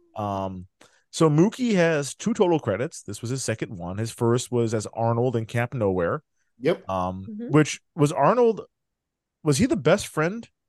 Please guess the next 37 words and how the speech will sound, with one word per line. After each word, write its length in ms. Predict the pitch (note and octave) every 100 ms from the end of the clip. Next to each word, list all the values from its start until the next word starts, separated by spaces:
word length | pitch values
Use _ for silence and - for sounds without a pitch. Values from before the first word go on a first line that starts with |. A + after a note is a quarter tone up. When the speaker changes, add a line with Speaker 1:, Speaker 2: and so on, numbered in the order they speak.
| _ -
Speaker 1:
The, 100 | B2+
the 200 | A#2 A2+
best, 380 | C#3 D#3+ - _ _ _
not 220 | C3+ E3
the 80 | F#3
black 340 | A#2+ C#3+ D3 -
friend, 480 | G#2+ E2+ E2 E2
but 140 | - A2
the 120 | A2+
other 180 | A#2 D3+
best 300 | B2+ D3+ -
friend 340 | D#3+ E3 E3+ - _ -
of 100 | B2
the 60 | C#3
main 200 | C#3+ D3+
character? 420 | D3+ E3 E3 F3+ _ _ _ _ _ _ _ _ _ _ _ _ _ _ _ -
Speaker 2:
I 60 |
Speaker 1:
I 40 | A#2
Speaker 2:
think 240 | - A#2+ G3
Speaker 1:
think 120 | D4
he 100 | A3+
Speaker 2:
they 60 |
Speaker 1:
would 100 | D#3+
have 40 | C#3+
Speaker 2:
were 40 | F#3
Speaker 1:
been, 60 |
'cause 120 | G3+ B2+
Andrew 380 | D3 G3 G3
Speaker 3:
Mm. 40 | C3+
Speaker 1:
Keegan 360 | D#3 G#3+ F#3+ C3
was 120 | A#2+
the 60 | C3
only 160 | C#3
other 140 | A#2+ G#2
dude, 300 | C3 F3+ G2
right? 220 | G#2+ E3+ _ _
Speaker 2:
Yeah. 360 | C#3+ D#3+ D#4